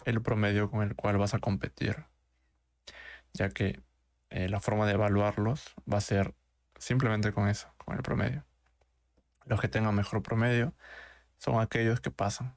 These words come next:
dependiendo del número de vacantes. Eh, y la,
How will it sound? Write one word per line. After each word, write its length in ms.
dependiendo 520
del 100
número 220
de 60
vacantes. 680
Eh, 760
y 200
la, 260